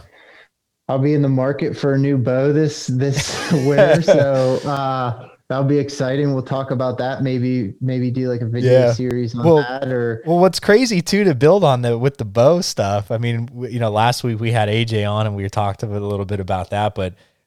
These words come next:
Speaker 2: I think it's awesome. But here's the downside now is because you are in a market of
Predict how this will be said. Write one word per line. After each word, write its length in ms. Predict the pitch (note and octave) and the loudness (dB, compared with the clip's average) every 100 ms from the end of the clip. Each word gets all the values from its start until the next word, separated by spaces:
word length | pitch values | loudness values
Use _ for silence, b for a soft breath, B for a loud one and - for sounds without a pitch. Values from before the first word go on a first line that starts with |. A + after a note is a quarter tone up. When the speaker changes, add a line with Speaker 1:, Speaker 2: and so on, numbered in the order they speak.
| b _ _ _ - | b _ _ _ -6
Speaker 2:
I 100 | C3+ | -6
think 340 | - D#3+ F3+ | -2 -2 0
it's 180 | D3+ - - - | -2 -4 -12 -2
awesome. 720 | A#2 C3 C#3 - A2 G#2 G#2+ _ | 2 2 0 -4 -4 -4 -8 _
But 100 | A2 | -4
here's 220 | B2 D3+ C3+ | 0 0 -2
the 80 | |
downside 680 | A2+ A#2+ C3 D#3 - A2 G2+ | -2 0 0 -2 -4 -4 -4
now 240 | G#2 G2+ G2 | -6 -4 -4
is 280 | G2+ G#2 - - | -4 -6 -12 -8
because 300 | A#2+ B2+ A2+ | -4 -2 0
you 180 | A#2 | 0
are 200 | A#2+ C#3+ | 4 4
in 80 | C#3 | 2
a 40 | A2 | -2
market 460 | G2 G2+ G2+ G2+ | -4 -6 -6 -8
of 540 | F#2 A#2 G#2+ G#2 G#2 | -4 -2 -2 -4 -10